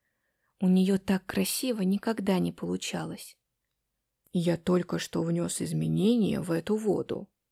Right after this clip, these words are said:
услышала она мягкий голос деда. «Мне захотелось добавить в нее бурный поток горной речки, и я это сделал. Теперь вода здесь немножко изменилась.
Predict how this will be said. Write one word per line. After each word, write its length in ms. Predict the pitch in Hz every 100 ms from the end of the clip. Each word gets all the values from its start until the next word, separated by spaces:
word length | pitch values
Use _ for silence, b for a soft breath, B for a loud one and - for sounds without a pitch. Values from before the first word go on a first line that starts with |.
| _ _ _ _ _ _ _ _
услышала 680 | 196 - 190 165 - 180
она 200 | 175 175
мягкий 440 | 180 180 170 - 185
голос 440 | 170 180 180 202
деда. 440 | - 170 165 165 - _ _ _ _ _ _ _ _ _ _ _ _
«Мне 280 | 190 190 180
захотелось 680 | 175 165 190 - 247 247 185
добавить 500 | - 175 233 262 165
в 100 | 160
нее 280 | 170 170 175
бурный 420 | 175 220 233 220
поток 520 | 208 220 - 247 240
горной 500 | 202 185 220 220 240
речки, 580 | 269 208 - - - - _ _ _ -
и 120 | 202
я 240 | 175 160
это 240 | 165 - 247
сделал. 600 | 226 - 160 160 151 196 _ _ _ _ _ _ _
Теперь 400 | - 190 208 214
вода 400 | 180 180 175 254
здесь 340 | 254 - 175 -
немножко 600 | 190 208 220 - - 226
изменилась. 840 | 220 240 233 175 - - - -